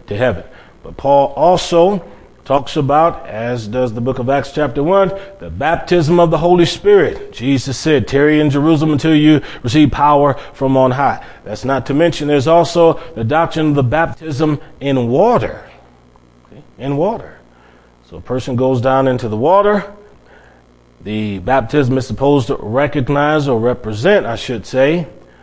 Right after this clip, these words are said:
the fact that a person has placed their faith in the Lord Jesus Christ. The water cannot cleanse you of iniquity and sin. Only the blood is able to do that.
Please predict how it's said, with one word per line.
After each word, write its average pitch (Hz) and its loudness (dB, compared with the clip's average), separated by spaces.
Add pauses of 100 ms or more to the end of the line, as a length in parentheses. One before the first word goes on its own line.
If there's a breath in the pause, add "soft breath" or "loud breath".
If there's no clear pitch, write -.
(180 soft breath)
the - -20
fact 131 -4
that 135 -2
a 113 -6
person 151 -2
has 127 -6
placed 156 -2
their 147 2
faith 156 0
in 147 -2
the 135 0
Lord 143 2
Jesus 135 -2
Christ. 175 0
The 139 -2
water 151 2
cannot 160 0
cleanse 165 2
you 151 4
of 143 4
iniquity 147 2
and 127 0
sin. 175 0 (200 loud breath)
Only 165 4
the 170 2
blood 156 2 (240 loud breath)
is 127 -2
able 147 2
to 123 -6
do 120 2
that. 85 -8